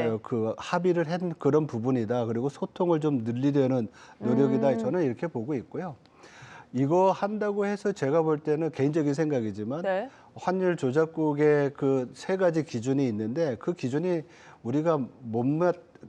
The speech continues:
Speaker 1: 맞추지 못한다 그러면 우리는 언제든지 조작국에 들어갈 수 있을 것 같아요.
Speaker 2: 음.
Speaker 1: 그래서, 어, 폄하하는 건 아니지만 우리가 바랬던 걸 못 이-, 못, 못했다는 거, 그 즉 통화 수합,
Speaker 2: 어, 그쵸.
Speaker 1: 그리고
Speaker 2: 네.
Speaker 1: 외환 시장 안정이라든지 위기 상황에 대한 양국의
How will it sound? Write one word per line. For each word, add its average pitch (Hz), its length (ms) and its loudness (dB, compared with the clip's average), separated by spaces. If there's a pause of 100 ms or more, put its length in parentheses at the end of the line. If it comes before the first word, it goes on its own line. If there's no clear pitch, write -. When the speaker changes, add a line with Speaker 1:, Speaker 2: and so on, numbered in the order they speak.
(120)
Speaker 1:
맞추지 113 640 -4
못한다 160 460 -2
그러면 147 260 -2
우리는 135 200 -2
언제든지 143 520 -4
조작국에 151 460 -2
들어갈 135 320 -4
수 151 120 -8
있을 - 160 -8
것 160 120 -8
같아요. 131 520 -10
Speaker 2:
음. 226 520 -6
Speaker 1:
그래서, 135 320 -4 (420)
어, 120 80 -10
폄하하는 180 540 2
건 165 140 0
아니지만 123 720 -2
우리가 143 280 6
바랬던 160 600 0
걸 175 140 6
못 123 260 2
이-, 139 60 6
못, 123 360 4
못했다는 127 600 2
거, 107 120 0
그 107 120 -10
즉 113 240 -2
통화 170 280 4
수합, 123 340 0 (120)
Speaker 2:
어, 202 220 0
그쵸. 226 100 -8
Speaker 1:
그리고 196 400 2 (160)
Speaker 2:
네. 180 180 0
Speaker 1:
외환 147 220 6
시장 147 340 2
안정이라든지 110 1160 0 (340)
위기 151 420 2
상황에 147 520 2
대한 139 420 0
양국의 135 460 0